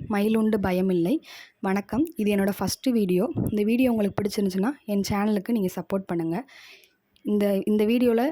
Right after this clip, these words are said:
முருகனை பத்தி நான் ஏன் பேச வந்திருக்கேன்னா, எங்க அப்பா வந்து சின்ன, நாங்க சின்ன வயசா இருக்கப்ப இருந்தே எங்க அப்பா முருகனுக்கு மாலை போடுவாரு. அப்போலாம் முருகனை பத்தி எனக்கு எந்த விஷயமே தெரியாது. முருகன்னா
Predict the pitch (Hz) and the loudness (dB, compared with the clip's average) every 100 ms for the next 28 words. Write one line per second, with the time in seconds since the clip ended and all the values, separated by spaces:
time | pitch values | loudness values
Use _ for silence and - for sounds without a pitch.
0 | - - 208 233 247 214 190 208 196 190 | -4 -8 -2 0 0 0 -2 -2 0 0
1 | 190 185 196 185 175 170 170 269 - - | 0 -2 -2 -2 -2 -2 -2 -2 -2 0
2 | - - - 202 202 - 240 233 202 202 | 0 -2 -2 -2 0 0 0 0 0 0
3 | 392 _ - 226 233 247 208 208 214 226 | -2 _ -8 -2 0 -2 -2 -2 -2 -2
4 | 226 226 220 208 190 190 196 190 240 190 | 0 0 0 -4 -4 -4 -4 -2 0 -2
5 | 180 208 196 190 190 190 180 180 175 165 | -2 -2 0 0 -2 -2 -2 0 0 0
6 | 160 160 277 - - - - - 202 220 | 0 -2 -6 -8 -18 -20 -20 -14 -6 -2
7 | 247 233 220 226 190 180 214 202 185 180 | 0 2 2 0 -2 -2 -2 -2 -2 -2
8 | 196 196 202 202 202 185 175 180 202 226 | -2 -2 -4 -4 -2 -2 -2 -2 -2 0
9 | 214 202 | 0 -2